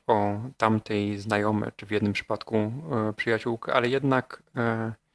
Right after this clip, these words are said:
miałem świadomość, e, wagi, e, dorobku pani Anny i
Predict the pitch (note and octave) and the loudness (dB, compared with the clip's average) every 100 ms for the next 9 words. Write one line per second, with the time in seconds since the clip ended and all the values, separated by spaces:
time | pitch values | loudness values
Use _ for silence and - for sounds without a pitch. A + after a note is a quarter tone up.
0 | _ _ _ _ _ _ _ _ _ _ | _ _ _ _ _ _ _ _ _ _
1 | _ _ - B2+ B2+ B2 G#2 - G#2+ A2 | _ _ -2 4 6 6 4 2 2 4
2 | G#2 G2+ - - - - A2 G#2 G#2 G#2+ | 4 2 -4 -10 -10 -4 -2 -2 -4 -4
3 | - A2+ G#2 G2+ A2 A#2 - G3 B2+ A2+ | -2 0 0 0 -2 -4 -12 -6 -4 0
4 | G#2+ A2 A2 - A#2 - G#2+ A2 G#2+ A2 | 0 2 0 -4 -8 -2 0 2 2 2
5 | B2+ E3 - _ _ _ _ _ _ _ | 2 0 -6 _ _ _ _ _ _ _
6 | _ A#2 A2 G#2+ G#2+ G#2+ G#2+ G#2+ A2 | _ 0 2 4 2 0 0 -2 -4